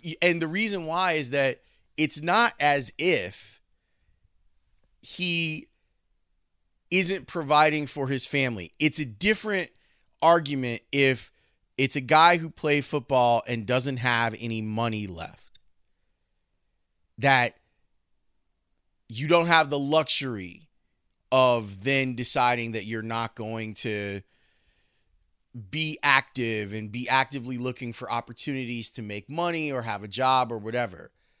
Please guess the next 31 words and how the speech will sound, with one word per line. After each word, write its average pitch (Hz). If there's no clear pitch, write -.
Even 196
in 185
the 160
years 160
where 135
Jay's 135
taking 143
off, 127
and 101
I'm 110
using 117
air 135
quotes 92
for -
that, 80
he 165
was 170
still 190
doing 147
this 147
production 127
of 113
their 127
television 131
show, 123
which 170
was 160
clearly 247
bringing 131
in 120
money. 85